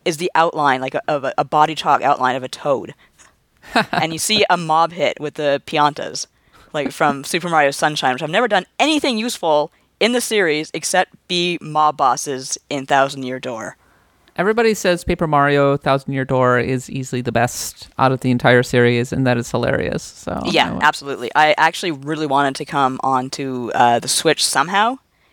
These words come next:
Speaker 1: If
Speaker 2: Yeah.
Speaker 1: they do a remake, if they do a re-release, I don't care. I am playing it.
Speaker 2: <sighs> Man, I am so of two minds about the whole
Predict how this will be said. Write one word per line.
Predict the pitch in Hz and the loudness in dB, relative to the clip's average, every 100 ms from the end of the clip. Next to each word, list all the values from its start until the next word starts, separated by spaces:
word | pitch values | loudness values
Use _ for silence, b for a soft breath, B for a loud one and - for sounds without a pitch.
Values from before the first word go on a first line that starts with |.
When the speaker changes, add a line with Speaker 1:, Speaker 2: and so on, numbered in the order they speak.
| _ | _
Speaker 1:
If | - | 0
Speaker 2:
Yeah. | 139 | 2
Speaker 1:
they | 139 | 2
do | 151 | -2
a | |
remake, | 131 156 175 180 | -2 0 -2 -2
if | 165 | -6
they | 143 | -6
do | |
a | 135 | -6
re-release, | 143 175 185 - | -4 -4 -6 -6
I | 131 | -6
don't | 131 | -6
care. | 139 139 | -2 -2
I | 127 | -2
am | 120 | -6
playing | - 127 123 | -10 -10 -8
it. | 90 - _ _ | -10 -14 _ _
Speaker 2:
<sighs> | - - - - - - | -12 -12 -12 -14 -14 -2
Man, | 175 190 180 180 - | 2 4 4 0 0
I | 240 | 2
am | 240 | 4
so | 196 - - 170 175 | 2 -2 2 4 4
of | 180 175 | 4 0
two | - 190 | 0 2
minds | 165 135 143 147 165 - | 4 4 2 2 -2 -4
about | 147 147 143 | 0 2 2
the | - | 0
whole | 156 151 147 143 147 | 2 4 4 2 -2